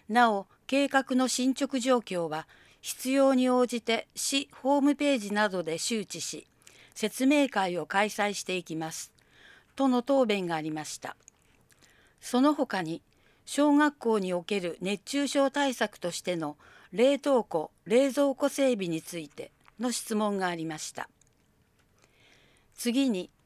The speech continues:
質問者、春日井創生会、足立康子議員。公共交通の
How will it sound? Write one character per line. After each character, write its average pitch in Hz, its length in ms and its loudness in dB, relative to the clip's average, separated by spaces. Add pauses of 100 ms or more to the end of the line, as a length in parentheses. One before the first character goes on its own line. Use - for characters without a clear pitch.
(300)
質 - 240 -4
問 285 240 4
者、 - 280 -4 (380)
春 240 300 -4
日 277 140 2
井 269 80 -2
創 269 240 0
生 254 240 2
会、 - 320 -10 (180)
足 202 200 0
立 269 200 -2
康 311 260 -2
子 214 140 0
議 160 180 -6
員。 123 220 -12 (1500)
公 277 240 2
共 285 260 0
交 285 240 2
通 180 280 -6
の 151 240 -8